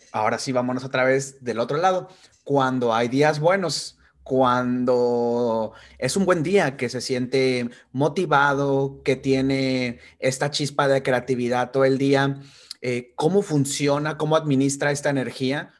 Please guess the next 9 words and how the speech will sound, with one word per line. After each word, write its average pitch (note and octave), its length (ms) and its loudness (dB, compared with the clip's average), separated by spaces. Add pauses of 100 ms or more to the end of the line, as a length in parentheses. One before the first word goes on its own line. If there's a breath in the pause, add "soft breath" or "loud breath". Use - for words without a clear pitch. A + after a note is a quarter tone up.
Porque C3+ 180 -6
estar D3+ 220 -2
motivado D#3+ 560 0
es D3 120 -2
como C3+ 200 0
un D3 100 0
rush C3+ 420 2 (280)
de B2+ 140 -4
energía. C3+ 600 -4